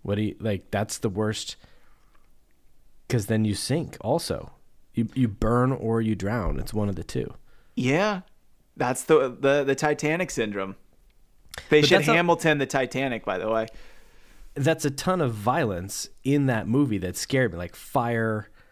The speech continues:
Speaker 1: uh, sexual harassment. There's a lot in there that's bad, but I think that fire in particular and the violence of that fire stuck with me for years. And that's why even as a boatsman,
Speaker 2: Oh.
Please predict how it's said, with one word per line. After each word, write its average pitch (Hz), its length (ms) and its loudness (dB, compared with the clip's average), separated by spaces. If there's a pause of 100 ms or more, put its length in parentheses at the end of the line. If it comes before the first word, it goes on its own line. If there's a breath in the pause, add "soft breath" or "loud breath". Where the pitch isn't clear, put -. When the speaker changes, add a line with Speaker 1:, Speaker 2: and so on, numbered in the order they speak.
(300 soft breath)
Speaker 1:
uh, 82 380 -2 (240)
sexual - 380 -4
harassment. 104 460 -2
There's 113 140 0
a 110 60 0
lot 104 580 -4 (460 soft breath)
in 131 220 2
there 104 160 -2
that's 92 220 -8
bad, 104 520 -2
but 104 280 -2 (340 soft breath)
I 113 120 -2
think 160 220 -2
that 98 180 -2
fire 247 400 0
in 98 80 -2
particular 107 480 -2
and 92 100 -2
the 92 60 0
violence 101 640 -2
of 92 120 -2
that 90 180 -4
fire 95 580 -4 (760)
stuck - 480 -4
with 117 240 -2
me 107 120 0
for 92 200 -4
years. 92 680 -4 (100)
And 110 140 -6
that's 117 200 -4
why 107 120 0
even 113 240 0
as 95 120 -4
a 98 40 -8
boatsman, 87 640 -4 (640 soft breath)
Speaker 2:
Oh. 151 1160 -6